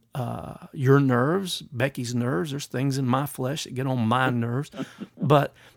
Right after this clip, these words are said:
Speaker 1: that's where we're to, to look at the Christ in you and
Speaker 2: Yeah.
Speaker 1: love the Christ in you and not be disconcerted, not get so fab-, flabbergasted, flabbergasted, I might have to edit that word out.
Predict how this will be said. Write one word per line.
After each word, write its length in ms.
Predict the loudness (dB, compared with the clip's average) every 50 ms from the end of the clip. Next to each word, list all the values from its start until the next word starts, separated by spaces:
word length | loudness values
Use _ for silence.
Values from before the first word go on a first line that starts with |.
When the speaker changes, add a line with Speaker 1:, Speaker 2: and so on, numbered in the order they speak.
| _
Speaker 1:
that's 260 | 0 0 0 0 0 0
where 220 | 2 4 4 4
we're 220 | 6 4 4 4 2
to, 240 | 2 0 -2 -4 -6 _ _ _ -4
to 120 | -2 0
look 360 | 2 4 6 6 6 6 4
at 160 | 0 -2 -2
the 80 | -4 -8
Christ 500 | -6 -4 0 2 2 2 0 -2 -6 -6
in 360 | -2 2 4 4 4 4 4
you 440 | 2 2 2 -2 -4 -6 -6 -8 -8 -12 _ _ _ _ _ _ _ _ _ _ _
and 160 | 4 6 6 8
Speaker 2:
Yeah. 60 | 8
Speaker 1:
love 240 | 8 8 8 6 4
the 80 | 0 -2
Christ 460 | -2 -2 -2 -2 -2 -2 -4 -6 -4
in 340 | -2 -2 0 2 2 2 2
you 400 | 2 0 0 -2 -2 -4 -6 -8 -10 -16 -20 -20 -20 -20 -8 _
and 300 | 0 2 4 6 6 6
not 580 | 6 6 4 4 2 0 -4 -8 -10 -10 -4 0
be 260 | 0 0 2 0 -2
disconcerted, 1500 | -4 -6 0 4 4 4 4 2 -2 -2 -2 0 0 0 0 -2 -2 0 0 0 0 0 0 -2 -2 -2 -4 -8 -10 -8 -4
not 240 | -4 -4 -4 -4 -4
get 200 | -6 -6 -6 -6
so 240 | -6 -4 -4 -4 -4
fab-, 680 | -6 -10 -20 -20 -6 -2 0 2 2 2 0 0 -4 -10 _ -10 -6
flabbergasted, 880 | -4 -2 -2 -2 -4 -4 -2 -2 -2 -2 -2 -4 -4 -4 -6 -8 -8 -6
flabbergasted, 1000 | -2 -2 -2 0 -2 -4 -4 -4 -4 -4 -4 -4 -6 -8 -10 -10 -10 -10 -8 -6
I 100 | -6 -4
might 160 | -4 -4 -4
have 140 | -4 -6 -6
to 140 | -8 -8 -6
edit 200 | -6 -6 -4 -2
that 180 | -2 -2 -2 -2
word 240 | -4 -4 -4 -4 -6
out. 360 | -6 -4 -4 -6 -6 -8